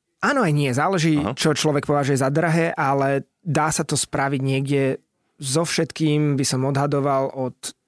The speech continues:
Speaker 1: mm, tri, okolo tri tisíc, medzi tri a štyri tisíc eur, čo nie je málo peňazí, ale zas za absolútnu exotiku a jedno z
Speaker 2: Mhm.
Speaker 1: najunikátnejších miest na našej planéte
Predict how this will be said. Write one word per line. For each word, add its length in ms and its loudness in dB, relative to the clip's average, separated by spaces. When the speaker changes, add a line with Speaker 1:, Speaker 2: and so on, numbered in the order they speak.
Speaker 1:
mm, 480 0
tri, 240 0
okolo 260 -2
tri 160 -2
tisíc, 360 -2
medzi 220 0
tri 160 -2
a 80 2
štyri 240 -2
tisíc 320 -2
eur, 320 2
čo 520 0
nie 320 2
je 80 -2
málo 340 0
peňazí, 560 2
ale 300 0
zas 260 0
za 180 -4
absolútnu 640 0
exotiku 680 -2
a 320 -2
jedno 240 0
z 80 0
Speaker 2:
Mhm. 80 2
Speaker 1:
najunikátnejších 800 0
miest 240 2
na 80 0
našej 240 -2
planéte 720 -2